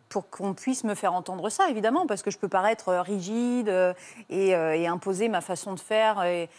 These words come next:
et avec des principes et tout un tas de choses comme ça. J'ai, j'ai beaucoup lâché prise. Enfin, c'est, il n'y a que lui qui peut le dire, il n'y a que lui qui le vit, mais, euh, j'ai essayé aussi. Mm,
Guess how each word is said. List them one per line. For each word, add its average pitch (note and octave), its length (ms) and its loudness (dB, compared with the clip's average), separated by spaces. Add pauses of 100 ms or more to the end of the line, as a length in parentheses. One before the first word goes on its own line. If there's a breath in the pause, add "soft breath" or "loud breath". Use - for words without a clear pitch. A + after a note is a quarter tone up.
(240 loud breath)
et E3 320 -2
avec F3 240 -2
des F3+ 100 0
principes A#3 540 -4
et F#3+ 80 2
tout F#3+ 180 -14
un F#3 40 -6
tas F#3+ 100 0
de F#3+ 60 -2
choses G#3 160 -6
comme B3 160 -2
ça. D4+ 240 2 (440 soft breath)
J'ai, F#3+ 440 2
j'ai F#3+ 120 0
beaucoup A#3+ 300 -2
lâché C4+ 260 0
prise. C#4 400 -2
Enfin, F3 440 -6 (540)
c'est, - 220 -8
il E3 160 -4
n'y E3 80 -6
a E3+ 60 -6
que G3 100 -6
lui G3 140 -2
qui F#3+ 100 -12
peut F#3+ 140 -2
le G3 60 -4
dire, A#3+ 160 -2
il A3 60 -2
n'y F3+ 40 -6
a E3+ 40 -8
que - 100 -8
lui F#3+ 120 -6
qui G#3 120 -12
le A3 80 -8
vit, C#4 180 0
mais, G3 220 -4 (500 loud breath)
euh, E3+ 640 -2 (380)
j'ai F#3+ 200 -2
essayé A#3+ 380 0
aussi. A#3+ 340 -4 (460)
Mm, F3+ 340 -10